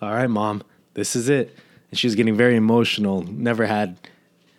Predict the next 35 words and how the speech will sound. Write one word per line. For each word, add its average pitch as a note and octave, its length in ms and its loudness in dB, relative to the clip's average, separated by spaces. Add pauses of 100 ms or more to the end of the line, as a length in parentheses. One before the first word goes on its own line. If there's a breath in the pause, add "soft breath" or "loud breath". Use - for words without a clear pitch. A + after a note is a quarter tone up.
(520 soft breath)
her A#2 120 -2
child A2 540 0
go A2 140 2
across G#2 340 -2
the F#2+ 100 -2
state - 320 -4
before. F#2+ 380 -8
The F#2 120 -10
furthest A2+ 360 -2
that G2 260 -4 (300)
any B2 240 0
of G2+ 80 0
her G#2 80 -2
children G2+ 380 -2
went G#2+ 180 -2
were, G2+ 340 -4
uh, F2+ 280 -8 (400)
was A#2+ 200 -4
my, G2+ 200 -4
uh, F2+ 180 -6
sister. A2+ 340 -2
She A2+ 120 -2
went A2 160 0
up F#2 80 -6
north. F#2 320 -6
She - 120 -4
only A2 160 -2
lives, F2+ 220 -6
like, E2+ 160 -8
two - 180 0
hours F2 220 -4
away. F#2+ 360 -6 (800 loud breath)
But A2+ 160 0
yeah, C#3+ 320 0 (920)
she, - 180 -6